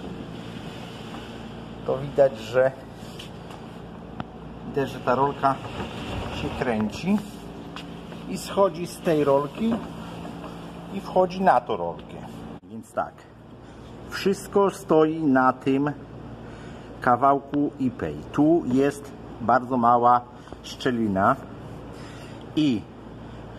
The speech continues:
to się wysuwa do samego końca, także na tym, bez względu na to, ile jest płyt, płyta stoi na tym i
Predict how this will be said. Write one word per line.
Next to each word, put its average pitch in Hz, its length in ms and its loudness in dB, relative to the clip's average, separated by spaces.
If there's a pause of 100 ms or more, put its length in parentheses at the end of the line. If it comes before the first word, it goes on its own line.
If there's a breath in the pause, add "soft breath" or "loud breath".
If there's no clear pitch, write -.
(920 loud breath)
to 190 200 6
się 180 200 0
wysuwa 156 580 4
do 156 140 0
samego 156 400 4
końca, 143 500 6
także 135 360 2
na 160 220 8
tym, 160 340 -6
bez 120 280 2
względu 147 320 4
na 143 160 8
to, 139 140 -2 (120)
ile 165 260 4
jest 139 220 0
płyt, 143 400 0 (640 loud breath)
płyta 175 340 6
stoi 135 360 0
na 120 280 6
tym 220 320 4 (1120 loud breath)
i 208 120 -8